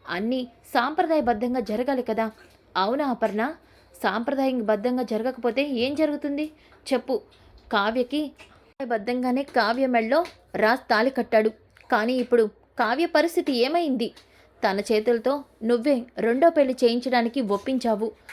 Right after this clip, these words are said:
మరి ఇప్పుడు నువ్వు పెళ్లి చేస్తున్న ఆ మాయ సంగతి? పెళ్లి కాకుండానే తల్లయింది, అలాంటి అమ్మాయికి సాంప్రదాయంగా పెళ్లి చెయ్యాలా? చాలా బాగుంది. అని అనగానే,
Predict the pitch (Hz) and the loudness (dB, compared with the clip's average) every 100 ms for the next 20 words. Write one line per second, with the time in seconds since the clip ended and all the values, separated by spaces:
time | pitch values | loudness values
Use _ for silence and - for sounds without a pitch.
0 | - - 240 233 220 - _ 233 240 240 | -12 0 2 2 0 -12 _ -2 0 2
1 | 214 190 196 202 247 294 285 262 254 247 | 2 0 -2 -2 0 0 2 0 0 -4
2 | _ - 254 226 185 226 285 294 294 359 | _ -2 0 2 2 0 0 -4 0 -2
3 | 392 _ _ _ _ 226 214 254 262 247 | -4 _ _ _ _ 0 2 0 0 2
4 | 247 233 233 277 - 285 294 277 240 226 | 2 2 2 2 0 0 2 2 2 -2
5 | - _ - - - 196 240 269 262 262 | -6 _ -20 -8 -2 0 2 0 0 0
6 | 254 339 370 _ - - 311 359 381 320 | -2 -4 -6 _ -12 -4 -2 0 0 0
7 | 294 262 285 247 233 254 254 226 226 214 | 0 0 2 2 0 0 2 2 2 -2
8 | - _ _ - 240 180 196 254 262 262 | -10 _ _ -6 -2 0 2 2 2 0
9 | 277 254 - - 285 302 226 214 247 240 | 0 -2 -6 -4 0 2 0 0 0 2